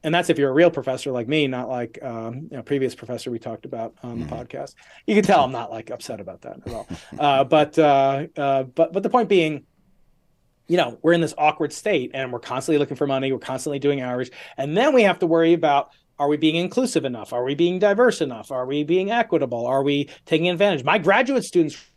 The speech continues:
Speaker 1: right now, Dan, are on strike. They have a union. They formed a union as part of the United Auto Workers Union. Can you imagine, like,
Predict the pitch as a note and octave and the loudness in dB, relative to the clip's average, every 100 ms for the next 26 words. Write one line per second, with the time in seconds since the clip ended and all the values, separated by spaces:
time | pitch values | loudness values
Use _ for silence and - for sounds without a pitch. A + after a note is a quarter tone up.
0 | _ - D#3 F3 E3+ F3+ G3+ D3+ C3+ D3+ | _ -6 -2 -2 0 -2 -2 -4 -4 -4
1 | E3+ - - B3+ - - _ _ _ _ | -4 -2 0 0 -2 -12 _ _ _ _
2 | _ _ _ D#3 F#3+ F#3+ C3+ F#3+ A#3+ D3 | _ _ _ 2 4 4 2 2 2 0
3 | D3 - F3 G3 - D#3 C3 E3 A#3 D3+ | -2 -2 -2 -2 -2 -2 0 0 2 2
4 | C#3 D#3 C#3 - D#3 D3+ C3+ B2+ C3 E3 | 0 -4 -6 2 2 4 0 -2 -2 4
5 | A3 - C3 D#3 D#3+ B2 A2+ - G#2+ - | 4 2 2 4 4 2 -4 -10 -12 -10
6 | A#2 G#2+ C#3+ _ _ - D4 D#4+ C4 G#3 | -10 -10 -12 _ _ -2 4 4 2 -2
7 | C#3 | -2